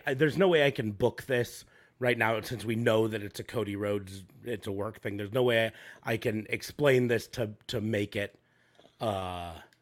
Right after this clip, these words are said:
a surprise in the end. So you're gonna know what it is. So I'm gonna start off at the beginning. I think you make him the puppet master behind House of Black.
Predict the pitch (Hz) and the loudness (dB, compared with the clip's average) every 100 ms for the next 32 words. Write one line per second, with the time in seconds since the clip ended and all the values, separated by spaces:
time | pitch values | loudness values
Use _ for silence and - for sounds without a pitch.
0 | _ _ _ _ _ _ _ _ 147 131 | _ _ _ _ _ _ _ _ 0 2
1 | 156 113 156 127 117 117 110 98 90 87 | 0 4 6 6 4 0 0 -4 -6 -10
2 | - 104 101 113 127 120 120 107 104 101 | -6 -4 -2 0 2 2 4 2 0 -2
3 | 95 - - - - 135 135 135 - 160 | -4 -8 -18 -20 -4 2 4 4 4 4
4 | 123 110 104 - 104 98 85 - - - | 4 2 -2 -8 -6 -6 -6 -18 -20 -20
5 | _ - 143 185 196 175 151 - 147 127 | _ 4 8 8 8 4 2 -2 -2 0
6 | 120 113 - 123 104 98 98 - - - | 0 -2 -4 -4 -4 -6 -10 -12 -20 -20
7 | - - - - _ _ - 117 101 - | -20 -20 -20 -20 _ _ -16 -16 -12 -4
8 | 123 107 101 98 - 101 - 156 156 165 | -2 0 -2 -4 -8 -12 -2 0 2 0
9 | 135 123 117 - 117 104 117 110 104 107 | 0 -2 -2 -6 -8 -4 -4 -4 -6 -8
10 | - 104 95 95 - - | -10 -12 -8 -10 -12 -20